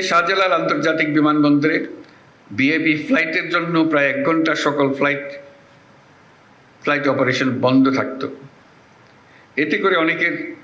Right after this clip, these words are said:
অনেক ধরনের, এতে অনেক ধরনের জটিলতার সৃষ্টি হতো। আমি এই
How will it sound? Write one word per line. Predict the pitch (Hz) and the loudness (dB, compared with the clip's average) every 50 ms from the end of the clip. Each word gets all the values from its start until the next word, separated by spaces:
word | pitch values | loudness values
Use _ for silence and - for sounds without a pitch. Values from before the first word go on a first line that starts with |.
| - - - - - - 135 | -20 -20 -20 -20 -8 -4 -2
অনেক | 139 165 160 143 139 | -2 0 0 0 0
ধরনের, | 147 139 139 135 143 143 139 139 - - - - - - - - - - _ _ - 147 | 0 0 2 2 2 2 2 0 -4 -10 -16 -20 -20 -20 -20 -20 -20 -20 _ _ -6 -4
এতে | 143 180 175 156 156 | -2 -2 -2 0 0
অনেক | 165 185 185 - 151 | 0 -2 -2 0 0
ধরনের | 170 160 165 160 160 156 143 123 135 | 0 0 0 0 0 -2 -2 0 0
জটিলতার | 135 135 156 151 147 143 135 123 - - | 0 0 2 0 0 0 0 -2 -4 -4
সৃষ্টি | - 151 139 - - 117 107 | -6 -6 -6 -4 -4 -4 -2
হতো। | 101 - - - - - - - - - - - _ _ _ _ - - _ - - _ _ _ _ - _ _ _ _ - - - - - - 117 | -4 -4 -8 -14 -20 -20 -20 -20 -20 -20 -20 -20 _ _ _ _ -20 -20 _ -20 -20 _ _ _ _ -20 _ _ _ _ -20 -20 -20 -20 -10 -6 -4
আমি | 135 151 175 185 190 - 175 - | -4 -2 -2 -2 -2 -2 -2 0
এই | 151 | 2